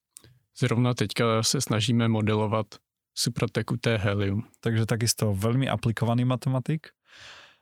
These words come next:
Speaker 2: A, a chcel si byť matematikom, o, úplne od,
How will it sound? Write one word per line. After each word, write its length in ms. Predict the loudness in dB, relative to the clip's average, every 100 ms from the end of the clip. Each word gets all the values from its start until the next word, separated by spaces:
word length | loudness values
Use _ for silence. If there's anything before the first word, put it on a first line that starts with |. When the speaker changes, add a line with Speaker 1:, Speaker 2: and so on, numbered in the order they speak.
| _
Speaker 2:
A, 440 | 0 2 2 2 0 -2
a 60 | -4
chcel 280 | 0 0 2
si 140 | 2
byť 500 | 2 0 -4 -8 -10 _ _ _ _ _ -2
matematikom, 840 | 0 2 0 0 -2 -2 0 0 -2 -8 -4
o, 300 | 0 0 0
úplne 640 | -2 0 2 2 2 -2
od, 220 | -4 -6